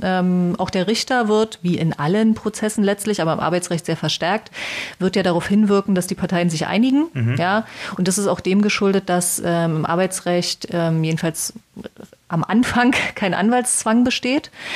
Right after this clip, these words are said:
Speaker 1: Ähm, das heißt, ähm, da kommen auch Leute, die sich tatsächlich nicht anwaltlich vertreten
Speaker 2: Hm.
Speaker 1: lassen. Das heißt, der Richter führt die durch die Verhandlung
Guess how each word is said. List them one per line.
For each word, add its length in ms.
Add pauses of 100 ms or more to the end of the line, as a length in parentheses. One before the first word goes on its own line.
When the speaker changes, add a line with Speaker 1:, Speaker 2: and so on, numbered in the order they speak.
(260)
Speaker 1:
Ähm, 280
das 180
heißt, 460
ähm, 240
da 80
kommen 220
auch 120
Leute, 240
die 100
sich 120
tatsächlich 340
nicht 180
anwaltlich 340
vertreten 380
Speaker 2:
Hm. 60
Speaker 1:
lassen. 220
Das 140
heißt, 160
der 100
Richter 300
führt 260
die 60
durch 180
die 100
Verhandlung 600